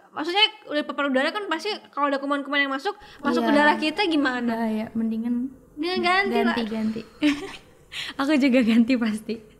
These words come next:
Speaker 1: Nah, Margot, eh, kan gula darah kamu tinggi terus nih. Terus sekarang kamu,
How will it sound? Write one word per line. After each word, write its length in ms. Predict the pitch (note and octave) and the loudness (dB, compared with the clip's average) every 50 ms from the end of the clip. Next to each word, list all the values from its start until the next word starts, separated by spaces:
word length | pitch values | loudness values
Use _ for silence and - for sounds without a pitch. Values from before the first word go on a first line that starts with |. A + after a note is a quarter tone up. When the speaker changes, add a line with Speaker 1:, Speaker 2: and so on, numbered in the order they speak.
| - - - - - - - - _ _ _ _ _ _ _ _ _ _ _ - | -20 -20 -20 -20 -20 -20 -20 -20 _ _ _ _ _ _ _ _ _ _ _ -8
Speaker 1:
Nah, 180 | B3 B3+ A3 - - - - - - | -8 -8 -8 -10 -14 -20 -20 -14 -8
Margot, 420 | A#3+ B3 B3 A#3+ C4+ C#4 C4+ B3+ - | -6 -4 -4 -2 -2 -2 -2 -4 -4
eh, 580 | - B3 A#3+ A#3+ A#3+ A#3+ A#3+ A#3+ A#3+ A#3 A3+ A3+ - - _ _ _ _ _ _ _ _ _ _ _ _ | -4 -2 -2 0 0 0 0 0 0 -2 -2 -4 -8 -16 _ _ _ _ _ _ _ _ _ _ _ _
kan 160 | - D#4+ F4+ F4 | -6 -4 -4 0
gula 180 | D4+ D4+ C4+ | 2 2 2
darah 220 | A#3 B3+ A#3+ A#3+ A#3+ | 2 2 0 -2 -2
kamu 240 | A#3+ B3 D4+ F4 | -4 -6 -8 -8
tinggi 260 | - D4+ C4 B3 A3+ A3 | -8 -6 -6 -6 -6 -6
terus 280 | A3 G#3 A3 A3 - | -6 -6 -6 -6 -4
nih. 200 | C4+ B3+ A3+ A3 - - - - - - - - - _ _ _ | -4 -4 -4 -6 -8 -14 -20 -20 -20 -20 -20 -20 -20 _ _ _
Terus 180 | - E4+ E4+ | -6 -6 -6
sekarang 280 | - - C4 D4+ F4 E4+ | -4 -4 -4 -4 -4 -6
kamu, 400 | D4+ C4 C4 D4 F4 F#4+ F4+ | -6 -6 -4 -4 -4 -6 -8